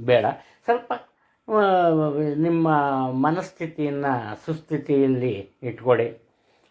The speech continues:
ಆತ್ಮವಿಶ್ವಾಸದಿಂದ ಮುಂದುವರಿರಿ, ಒಳ್ಳೆಯದಾಗುತ್ತೆ. ಕುಟುಂಬದಲ್ಲಿ ಯಾವುದೇ ತೊಂದರೆ ಇಲ್ಲ, ಯಾವುದೇ ತೊಂದರೆ ಎದುರಾದರೂ ಕೂಡ ಅದು ಜಾಸ್ತಿ ಹೊತ್ತಿರಲ್ಲ. ಇದಕ್ಕೆ ಕಾರಣ ನೀವೇ ಆಗ್ತೀರಿ. ನಿಮ್ಮ ನಿಸ್ವಾರ್ಥದ ಸೇವೆ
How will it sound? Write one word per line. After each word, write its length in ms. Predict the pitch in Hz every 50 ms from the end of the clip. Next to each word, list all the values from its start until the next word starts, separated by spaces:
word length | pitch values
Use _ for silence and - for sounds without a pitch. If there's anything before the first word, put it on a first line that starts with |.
| _ -
ಆತ್ಮವಿಶ್ವಾಸದಿಂದ 1080 | - 127 139 143 139 - 151 139 135 131 - - - 131 113 101 107 104 104 107 120
ಮುಂದುವರಿರಿ, 640 | 131 123 110 113 107 107 107 107 95 98 98 123 123
ಒಳ್ಳೆಯದಾಗುತ್ತೆ. 1000 | 107 113 120 117 117 113 98 101 98 92 - - - 123 123 - - _ _ _ _
ಕುಟುಂಬದಲ್ಲಿ 680 | - 139 131 - 160 151 151 135 143 151 147 143 143 143
ಯಾವುದೇ 420 | 139 123 131 135 - 156 180 180
ತೊಂದರೆ 520 | 180 - 165 156 156 160 151 151 156 156
ಇಲ್ಲ, 160 | 151 147 147 160 190 190 - _ _ _ _ _ -
ಯಾವುದೇ 500 | 113 120 117 131 151 170 160 160 180 175
ತೊಂದರೆ 480 | - - 147 143 151 156 160 165 165
ಎದುರಾದರೂ 520 | 143 135 131 147 156 170 180 175 170 165 165
ಕೂಡ 240 | 160 - 156 151 147 147 156 156 156 - - - _ -
ಅದು 400 | 123 131 135 151 170 196 208 - - 110
ಜಾಸ್ತಿ 380 | 123 127 143 151 - - 202
ಹೊತ್ತಿರಲ್ಲ. 540 | 170 151 151 151 151 - 143 131 131 143 156 180 196 196 - -
ಇದಕ್ಕೆ 360 | - 117 117 131 131 - 135 127
ಕಾರಣ 380 | - 139 139 139 139 139 147 151 - - - -
ನೀವೇ 300 | 123 123 120 120 113 110
ಆಗ್ತೀರಿ. 480 | 104 98 - - - - 104 95 - - - - _ - - - _ -
ನಿಮ್ಮ 320 | 131 135 139 139 143 143 139 135 131 127
ನಿಸ್ವಾರ್ಥದ 840 | 151 160 156 - - - - 180 175 170 170 - - 151 123 127 127 - - -
ಸೇವೆ 640 | 175 180 202 208 202 175 135 131 135 147 - -